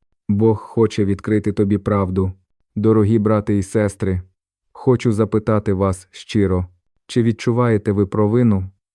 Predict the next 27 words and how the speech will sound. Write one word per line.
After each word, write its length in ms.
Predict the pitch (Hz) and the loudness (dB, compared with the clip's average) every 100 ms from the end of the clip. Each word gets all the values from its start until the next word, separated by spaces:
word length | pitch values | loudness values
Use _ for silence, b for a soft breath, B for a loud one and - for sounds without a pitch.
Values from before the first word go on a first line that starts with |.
| _ | _
коли 240 | - 113 113 | 0 2 2
змушені 520 | 104 117 110 107 104 | 4 2 2 0 -2
працювати 680 | 98 101 - 104 107 101 98 | 0 -4 -2 0 0 0 0
в 60 | |
неділю 580 | 101 98 101 110 98 95 - | 0 0 0 0 0 -4 -6
або 260 | 107 101 107 | -2 0 2
у 80 | 98 | 0
святковий 580 | - 101 - 107 98 | -2 -4 0 0 0
день? 340 | 95 107 113 113 _ _ _ _ | 0 0 0 -2 _ _ _ _
Сам 380 | - - 104 95 | -12 -2 0 2
Господь 560 | 90 98 - 110 104 - | 0 -2 0 2 2 -2
Ісус 420 | 110 101 - 101 | -2 -2 -2 -2
сказав: 680 | - - 107 98 101 90 87 - _ _ _ | -4 -4 -2 0 0 0 -4 -12 _ _ _
«Бог 460 | 101 110 120 - - _ | 0 2 2 0 -14 _
є 240 | 104 104 101 | -2 0 2
дух, 420 | 98 120 117 - _ _ - | 2 0 -2 -12 _ _ -4
і 100 | 110 | -2
ті, 320 | - 110 110 - _ _ | 0 0 0 -6 _ _
що 260 | - - 110 | -14 -2 -2
поклоняються 800 | 107 98 101 104 110 104 92 101 | -2 -2 2 2 2 0 0 -2
йому, 420 | 98 98 110 113 - _ _ - | 0 2 2 0 -6 _ _ -2
повинні 420 | 113 110 123 113 | 0 4 4 2
поклонятися 840 | 101 104 107 104 113 110 104 104 | 0 -2 0 2 2 0 -4 -4
в 80 | 92 | -2
дусі 360 | 98 110 - 101 | 0 0 -2 -4
та 140 | 104 | 0
істині». 600 | 101 104 - 95 90 90 | 0 0 -4 -4 -4 -4